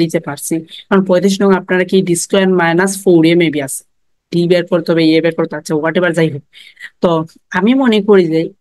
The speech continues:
এই প্রসেসে করলে আপনাদের ভুল হওয়ার সম্ভাবনা বা সূত্রে মনে রাখার সম্ভাবনা খুব কমে যাবে। এখন প্রসেসটা দেখে মনে হচ্ছে অনেক বড়, কিন্তু আপনারা যদি প্র্যাকটিসে থাকেন, তাহলে এই প্রসেসটা আপনার লাইন স্কিপ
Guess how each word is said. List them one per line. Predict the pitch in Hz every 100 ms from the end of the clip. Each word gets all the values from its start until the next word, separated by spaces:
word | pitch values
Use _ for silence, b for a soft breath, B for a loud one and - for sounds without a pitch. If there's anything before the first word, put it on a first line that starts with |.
| 240 220
এই | 254 254
প্রসেসে | 208 208 202 208 -
করলে | 185 156 156 -
আপনাদের | - 196 190 175
ভুল | 160 175
হওয়ার | 180 196 190
সম্ভাবনা | 175 165 165 156
বা | - -
সূত্রে | 196 - 220 226
মনে | 214 190
রাখার | 196 214 202
সম্ভাবনা | 196 175 185 190 -
খুব | 240 -
কমে | 226 190 143
যাবে। | 135 160 _ - _ b b
এখন | 175 160 143 147
প্রসেসটা | 185 196 220 247 202 180
দেখে | 185 247 240
মনে | 214 196
হচ্ছে | 196 196 196 175
অনেক | 175 175
বড়, | 147 151 165
কিন্তু | 170 165
আপনারা | 160 190 196 190
যদি | 202
প্র্যাকটিসে | 196 196 190 226 233 202
থাকেন, | 190 190 226 240 B
তাহলে | - 233
এই | 240
প্রসেসটা | 240 208 208 214
আপনার | 214 190
লাইন | 170 190
স্কিপ | 196 196